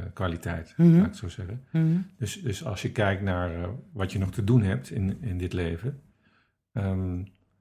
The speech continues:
Speaker 1: gevoed door dit nooit weer, dan zit er ook, eh, dit graag wel.
Speaker 2: Ja, ja.
Speaker 1: En ik ben heel erg benieuwd naar jouw dit graag wel. En wat, wat, eh, hoe gaat dat er dan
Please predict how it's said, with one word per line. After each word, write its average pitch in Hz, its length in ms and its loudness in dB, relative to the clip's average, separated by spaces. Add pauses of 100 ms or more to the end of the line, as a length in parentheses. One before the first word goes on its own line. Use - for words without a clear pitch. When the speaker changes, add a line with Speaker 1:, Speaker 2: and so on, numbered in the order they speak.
(440)
Speaker 1:
gevoed 117 540 -2
door 95 240 0
dit 104 180 0
nooit 92 260 0 (600)
weer, 101 420 2
dan 101 320 0
zit 113 220 -2
er 107 80 -4
ook, 113 360 0
eh, 92 120 -2 (1000)
dit 127 320 2
graag 107 340 4
wel. 95 420 4 (360)
Speaker 2:
Ja, 185 300 8 (340)
ja. 180 320 4 (180)
Speaker 1:
En 107 120 0
ik 101 80 0
ben 113 140 4
heel 110 220 4
erg 95 120 0
benieuwd 98 220 0
naar 98 260 2
jouw 92 200 2
dit 104 180 2
graag 92 320 0
wel. 90 460 0 (420)
En 107 80 0
wat, 101 220 0
wat, 107 260 -4 (180)
eh, 95 200 -4
hoe 101 240 -4
gaat 120 240 6
dat 113 140 0
er 107 80 -4
dan 95 300 0